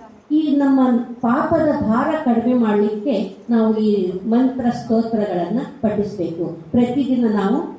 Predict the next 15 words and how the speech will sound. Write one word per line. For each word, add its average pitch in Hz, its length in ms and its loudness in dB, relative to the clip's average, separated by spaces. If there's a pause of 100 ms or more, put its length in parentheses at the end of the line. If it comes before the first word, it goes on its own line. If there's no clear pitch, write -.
ಭಗವಂತನ 247 680 2
ನಾಮಸ್ಮರಣೆ 247 800 2
ಎಷ್ಟು 214 460 -2
ಹೆಚ್ಚು 254 600 -2
ಹೆಚ್ಚು 311 480 2
ಮಾಡ್ತೀವಿ, 233 840 0 (180)
ಅಷ್ಟು 269 340 -2
ಅಷ್ಟು 240 340 0
ನಮ್ಮ 202 340 -4 (560)
ಪುಣ್ಯ 294 340 2
ಕ-, 254 520 -6
ಅಕೌಂಟ್‌ಗೆ 262 540 0
ಜಾಸ್ತಿ 190 500 -2
ಆಗ್ತಾ 185 320 -4
ಇರುತ್ತೆ. 180 520 -4